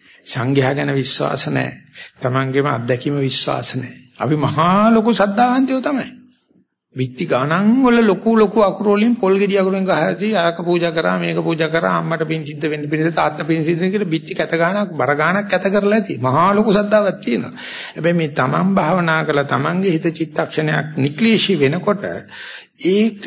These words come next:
බුදුන් කිව්වට පිළිගන්න අපි ලෑස්ති නැහැ. අපි පිළිගන්න ලෑස්ති වැරදිච්ච ගැන නම් මායя තියෙන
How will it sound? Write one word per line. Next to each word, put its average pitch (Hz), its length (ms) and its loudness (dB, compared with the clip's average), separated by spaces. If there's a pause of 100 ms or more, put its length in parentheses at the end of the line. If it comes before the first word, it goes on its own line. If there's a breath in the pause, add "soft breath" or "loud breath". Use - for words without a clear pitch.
(120)
බුදුන් 156 400 2 (120)
කිව්වට 202 560 2 (100)
පිළිගන්න 151 420 -2
අපි 147 140 -4
ලෑස්ති 120 340 -6
නැහැ. - 240 -20 (1300)
අපි 156 180 -2
පිළිගන්න 190 420 4
ලෑස්ති 123 340 0
වැරදිච්ච 156 460 -2
ගැන 135 220 0
නම් 160 260 0 (220)
මායя 143 360 0
තියෙන 143 300 0